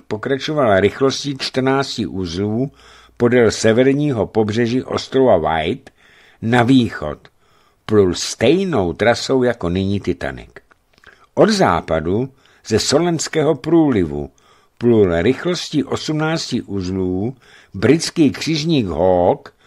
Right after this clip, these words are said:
o výtlaku sedm a půl tisíce tun, směřující do válečného přístavu Portsmouth. Obě lodi pluly tedy východním směrem, i když čáry jejich kurzů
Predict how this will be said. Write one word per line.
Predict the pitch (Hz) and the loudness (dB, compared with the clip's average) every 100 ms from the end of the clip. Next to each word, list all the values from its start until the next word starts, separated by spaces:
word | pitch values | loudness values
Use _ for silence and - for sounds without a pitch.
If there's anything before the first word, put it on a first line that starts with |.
| _ _ - | _ _ -4
o | 98 | -2
výtlaku | 101 127 143 151 - 143 | 2 0 0 -4 -4 -6
sedm | - 131 147 135 | 0 2 2 -2
a | |
půl | 139 135 107 | -4 -2 -2
tisíce | 127 - 147 135 110 - | -2 -2 -4 -4 -4 -4
tun, | - 90 85 95 143 - _ - - _ | -2 0 0 -2 -6 -12 _ -20 -20 _
směřující | - 98 117 104 147 156 - 165 | -8 0 0 2 0 -2 -2 0
do | 139 101 | 2 4
válečného | 104 113 135 - 156 139 | 4 4 2 -2 -2 -2
přístavu | 95 - 120 - 131 135 | -4 -6 -6 -4 -2 -2
Portsmouth. | 131 117 160 - 90 71 - _ | 0 0 0 -4 -6 -6 -10 _
Obě | - 123 123 | 0 4 6
lodi | 113 117 151 | 6 2 0
pluly | 131 117 123 131 | -2 -2 0 2
tedy | 123 113 123 73 | 2 2 -2 -4
východním | 92 117 - 113 107 92 | -4 -4 0 0 0 -2
směrem, | - 85 78 76 78 90 131 _ _ _ 151 | -4 -4 -4 -4 -4 -4 -8 _ _ _ -4
i | |
když | 151 131 - | 0 0 0
čáry | - 101 113 156 160 113 | -2 2 2 2 0 0
jejich | 101 120 98 | 2 0 -2
kurzů | - 101 104 101 113 123 135 | -4 -2 0 0 -2 0 -2